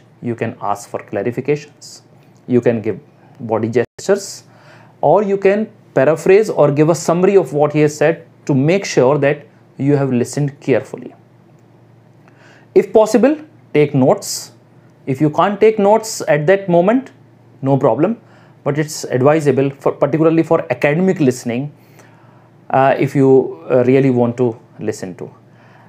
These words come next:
And I would again, uh, request you or, uh, advise you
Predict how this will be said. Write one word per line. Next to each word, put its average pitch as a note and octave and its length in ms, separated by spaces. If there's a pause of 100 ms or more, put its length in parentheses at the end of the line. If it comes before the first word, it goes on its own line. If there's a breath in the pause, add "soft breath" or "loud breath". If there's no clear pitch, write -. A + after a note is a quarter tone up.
(140 soft breath)
And F#3+ 360 (1300)
I G3 100
would C4 280
again, A3+ 400
uh, E3 160
request G#3+ 500
you E3 180
or, D#3+ 500
uh, D#3+ 80
advise D#3+ 480
you D#3+ 340